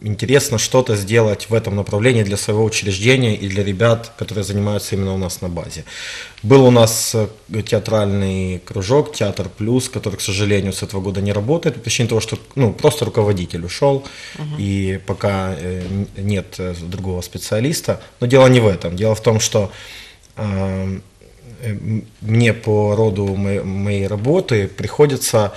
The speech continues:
Speaker 1: эм, участвовать в неких мероприятиях и режиссировать их. И в конце девятого, две тысячи девятого года вот мы так решили, что, наверное,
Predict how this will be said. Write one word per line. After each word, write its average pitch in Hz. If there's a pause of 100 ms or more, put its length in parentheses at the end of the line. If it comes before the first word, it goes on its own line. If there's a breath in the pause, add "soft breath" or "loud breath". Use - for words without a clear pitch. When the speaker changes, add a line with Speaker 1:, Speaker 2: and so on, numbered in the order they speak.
(420 loud breath)
Speaker 1:
эм, 92 (720)
участвовать 117
в 95
неких 110 (320)
мероприятиях 110 (120)
и 101
режиссировать 95
их. - (1120 loud breath)
И 117 (580)
в 110
конце 113
девятого, 107
две 95
тысячи 113
девятого 104
года 139
вот 113
мы 113
так -
решили, 147
что, -
наверное, 110